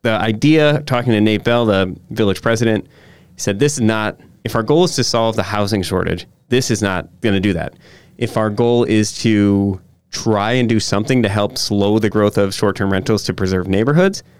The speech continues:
this might do some of that." So he's like, "People should not expect by doing these things that even if we banned short-term rentals,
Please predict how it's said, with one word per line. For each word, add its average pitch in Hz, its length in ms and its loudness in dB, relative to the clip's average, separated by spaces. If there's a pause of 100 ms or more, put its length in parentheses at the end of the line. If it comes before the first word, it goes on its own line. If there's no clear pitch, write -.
(420)
this 117 220 0
might 110 340 -2
do 104 200 0
some 95 260 -2
of 90 120 -6
that." - 220 -8 (580)
So - 140 -4
he's 98 180 0
like, 92 200 -2
"People 139 220 0
should 113 160 -4
not 123 180 0
expect 107 400 -2 (320)
by 101 120 -2
doing 107 260 2
these 95 200 2
things 95 300 -2
that 107 180 -2 (340)
even 135 200 2
if - 100 -2
we 113 100 2
banned 120 580 0
short-term 101 400 -2
rentals, 92 420 0